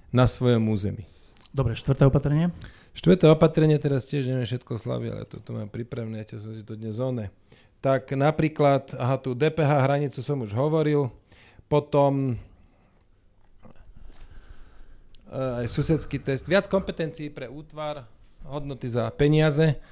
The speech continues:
Speaker 1: Dobre, v minulosti útvar hodnoty za peniaze sa dokázal prepracovať aj k takým hlúpostiam, že očkovacia lotéria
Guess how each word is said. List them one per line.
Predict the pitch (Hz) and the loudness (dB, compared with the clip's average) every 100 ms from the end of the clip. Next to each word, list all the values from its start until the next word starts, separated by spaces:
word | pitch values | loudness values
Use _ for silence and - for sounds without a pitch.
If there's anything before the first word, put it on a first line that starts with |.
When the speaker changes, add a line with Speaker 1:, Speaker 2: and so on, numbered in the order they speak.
| - - | -20 2
Speaker 1:
Dobre, | 185 156 139 | 6 8 12
v | |
minulosti | 175 160 151 - | 12 12 12 8
útvar | 139 139 131 123 | 0 0 2 2
hodnoty | 131 127 131 | 2 -2 -4
za | 120 | -6
peniaze | 117 127 127 117 | -4 -2 0 -2
sa | 113 123 | -2 -4
dokázal | 113 - 117 113 104 | -6 -4 -2 -2 0
prepracovať | 117 117 117 - 117 | -2 0 -2 0 0
aj | 113 110 | 0 -2
k | 123 | -4
takým | - 117 | -4 -4
hlúpostiam, | 107 117 120 - 120 117 113 | -2 -2 -2 -2 -2 0 0
že | 113 110 107 | 0 0 -2
očkovacia | 110 110 - 113 110 110 | -4 -6 0 0 0 -2
lotéria | 110 - 110 | -2 -2 -4